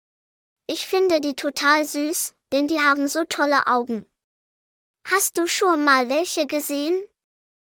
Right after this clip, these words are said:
Bevor du jetzt nach draußen gehst, möchte ich dir noch was sagen. Danke, dass du mich begleitet hast.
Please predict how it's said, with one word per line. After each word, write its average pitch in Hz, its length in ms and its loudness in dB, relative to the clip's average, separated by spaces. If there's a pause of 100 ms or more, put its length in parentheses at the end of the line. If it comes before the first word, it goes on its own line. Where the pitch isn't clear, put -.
(220)
Bevor 392 500 2
du 349 100 0
jetzt 339 440 0
nach 285 180 2
draußen 285 480 0
gehst, 247 420 0 (200)
möchte 349 340 -2
ich 311 180 -4
dir 294 160 0
noch 285 280 0
was 311 220 0
sagen. 269 440 2 (800)
Danke, 277 460 0 (180)
dass 294 220 -2
du 311 100 0
mich 285 240 0
begleitet 285 600 0
hast. - 400 -6